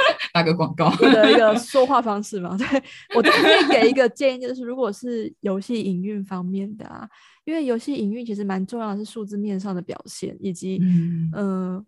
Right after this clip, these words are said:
Speaker 2: 我自己以前啦，也有做过快两年的营运，然后我个人觉得营运上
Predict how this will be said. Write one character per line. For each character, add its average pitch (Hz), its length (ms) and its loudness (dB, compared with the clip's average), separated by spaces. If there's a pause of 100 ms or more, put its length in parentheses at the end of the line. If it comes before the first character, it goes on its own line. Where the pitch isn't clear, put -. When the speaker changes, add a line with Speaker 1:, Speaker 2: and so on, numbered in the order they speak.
(880)
Speaker 2:
我 220 120 -4
自 349 180 -8
己 214 300 -8
以 175 40 -10
前 170 360 -12
啦， 180 280 -12 (100)
也 190 100 -6
有 190 100 -4
做 190 220 -10
过 185 340 -6 (420)
快 208 180 -10
两 - 200 -14
年 - 100 -20
的 - 100 -20
营 - 140 -20 (100)
运， - 220 -14 (360)
然 185 180 -10
后 202 480 -8 (160)
我 196 140 -8
个 269 200 -6
人 202 220 -2
觉 175 160 -8
得 180 140 -6
营 190 160 -6
运 220 180 -10
上 196 420 -8